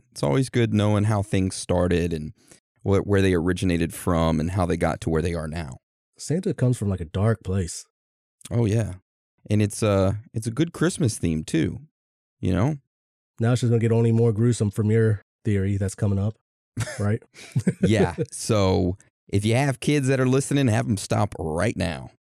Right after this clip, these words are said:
Speaker 1: I'm joking, but yeah, it, it gets pretty rough.
Speaker 2: I probably already ruined Christmas for 'em. <laughs>
Speaker 1: All right, before we go into my theory, we're gonna take a quick break. It's only gonna be sixty seconds. We'll be right back.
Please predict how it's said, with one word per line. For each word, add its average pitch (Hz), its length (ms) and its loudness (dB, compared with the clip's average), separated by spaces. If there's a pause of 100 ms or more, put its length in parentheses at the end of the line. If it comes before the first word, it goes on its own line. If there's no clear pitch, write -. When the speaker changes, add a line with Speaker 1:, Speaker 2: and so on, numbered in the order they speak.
(140)
Speaker 1:
I'm 95 160 0
joking, 78 400 -4
but - 180 -2 (400)
yeah, 90 300 -2
it, 76 160 -2
it 92 120 -2
gets 95 180 -2
pretty 87 220 0
rough. 71 460 -6 (100)
Speaker 2:
I 117 100 0
probably 147 260 2
already 139 140 4
ruined 117 320 2
Christmas 120 380 -2
for 87 260 -6
'em. 104 140 -2 (680)
<laughs> 214 280 2 (760)
Speaker 1:
All 131 120 0
right, 107 200 0
before 110 260 2
we 170 100 4
go 160 160 4
into 151 100 2
my 131 180 2
theory, 120 400 4
we're 113 120 4
gonna 113 120 2
take 117 160 0
a 104 40 -4
quick - 380 -2
break. 95 260 2
It's - 100 -6
only 107 120 2
gonna 98 80 2
be 92 80 0
sixty 117 340 -2
seconds. 104 380 -2
We'll 90 80 -6
be 85 100 -4
right 107 260 0
back. 101 360 -2